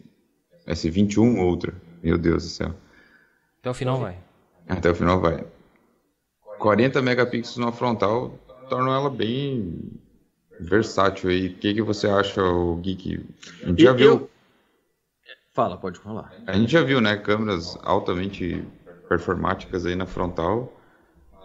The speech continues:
Speaker 1: mas é uma novidade legal aí.
Speaker 3: É, então, cara, eu sempre fui adepto à contagem de megapixels baixas por s-, por poder entregar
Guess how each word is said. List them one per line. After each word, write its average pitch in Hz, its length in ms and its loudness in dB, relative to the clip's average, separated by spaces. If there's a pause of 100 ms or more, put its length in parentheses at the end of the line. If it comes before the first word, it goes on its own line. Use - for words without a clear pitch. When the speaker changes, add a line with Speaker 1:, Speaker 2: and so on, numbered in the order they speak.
Speaker 1:
mas 92 920 -4
é - 80 -4
uma 107 100 2
novidade 113 360 4
legal 160 260 0
aí. 90 160 -2 (600)
Speaker 3:
É, - 120 -2
então, 127 300 2
cara, 98 320 -2
eu 160 140 0
sempre 202 480 0
fui 127 220 2
adepto 110 600 0 (160)
à 107 180 0
contagem 107 720 0
de 95 120 -4
megapixels 101 640 0
baixas 107 520 0 (560)
por 127 200 6
s-, - 180 -10
por 143 200 0
poder 131 260 6
entregar 120 720 0